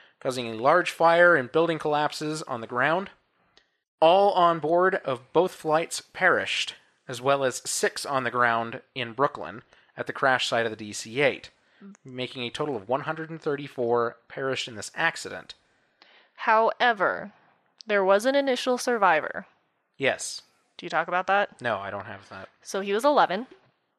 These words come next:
Speaker 2: He was on the United flight, I believe, and was thrown into a snowbank. So the fire that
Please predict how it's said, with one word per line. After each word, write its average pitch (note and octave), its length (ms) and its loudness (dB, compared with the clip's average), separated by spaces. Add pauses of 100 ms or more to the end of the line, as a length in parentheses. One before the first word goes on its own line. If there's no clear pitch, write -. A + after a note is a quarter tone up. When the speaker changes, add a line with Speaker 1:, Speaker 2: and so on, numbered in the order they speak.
(280)
Speaker 2:
He A3 160 -4
was G3+ 240 2
on F3+ 140 4
the G#3 80 -4
United G#3+ 400 2
flight, F#3 380 0 (440)
I G3 80 -2
believe, F3 420 -6 (960)
and G3 380 2
was F#3+ 240 2
thrown A3 340 2
into B3+ 280 0
a G3+ 100 2
snowbank. G#3+ 580 2
So F#3+ 520 4
the F3+ 120 -2
fire A3+ 540 2
that F#3 220 2